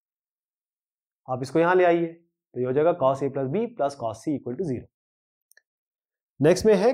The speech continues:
cos A plus B by two equal to sin C by two, इसी ट्रायंगल में ये बताना है। तो सब चीजें हम यहीं से लेंगे। अब आप इसमें देखें A plus B plus C ये है एक सौ अस्सी के बराबर, यानी कि वन एटी के बराबर। ट्रायंगल का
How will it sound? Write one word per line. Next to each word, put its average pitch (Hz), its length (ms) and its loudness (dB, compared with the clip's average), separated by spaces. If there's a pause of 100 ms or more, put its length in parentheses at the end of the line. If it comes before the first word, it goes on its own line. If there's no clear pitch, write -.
cos 190 340 6 (260)
A 165 180 4
plus 208 280 2
B 208 120 0
by 190 140 6 (120)
two 196 180 2 (160)
equal 170 300 2
to 247 80 2
sin 196 300 2
C 180 180 2
by 135 160 6
two, 95 160 -8 (160)
इसी - 160 -4
ट्रायंगल 156 300 2
में 160 100 2
ये 156 60 4
बताना 104 280 -8
है। - 180 -20
तो 143 80 -8
सब 196 180 0
चीजें 226 220 0
हम 226 100 0
यहीं 175 160 4
से 165 100 0
लेंगे। 135 280 -2 (640)
अब 139 100 -2
आप 151 140 2
इसमें 165 220 -2
देखें 147 220 0
A 175 640 2
plus 156 400 2
B 117 180 -8 (300)
plus 147 380 0
C 120 180 -6 (300)
ये 151 120 -2
है 135 180 -2 (500)
एक 156 140 -4
सौ 180 80 2
अस्सी 170 220 -2
के 156 80 0
बराबर, 131 280 0
यानी 147 180 -4
कि 247 160 -8
वन 139 180 -2
एटी 139 240 -6
के 151 100 -4
बराबर। 156 280 -2 (520)
ट्रायंगल 139 400 4
का 156 180 4